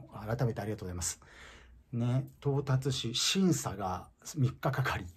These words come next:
で、広告載せられるという許可が下り、で、それが、あれ、オークション形式らしいんですよ。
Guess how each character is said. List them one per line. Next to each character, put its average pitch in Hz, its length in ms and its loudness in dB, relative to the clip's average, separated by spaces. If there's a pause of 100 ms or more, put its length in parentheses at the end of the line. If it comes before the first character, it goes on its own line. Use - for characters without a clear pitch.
(440)
で、 135 100 2
広 165 260 0
告 151 380 4
載 127 120 6
せ 147 100 0
ら 131 120 6
れ 127 100 4
る 127 140 4
と 92 120 -4
い 90 180 -6
う 87 140 -6 (680)
許 151 120 2
可 120 120 -2
が 95 120 -6
下 113 160 0
り、 104 280 -4 (540)
で、 123 180 2
そ 165 160 -2
れ 151 340 6
が、 156 260 2
あ 110 100 -2
れ、 107 40 -2
オ 135 160 8
ー 233 40 8
ク - 80 -4
シ - 60 0
ョ 254 40 6
ン 226 40 4
形 262 160 2
式 - 120 0
ら 151 80 -2
し - 80 -4
い 185 40 -2
ん 135 40 2
で 127 40 0
す - 100 -8
よ。 - 100 -10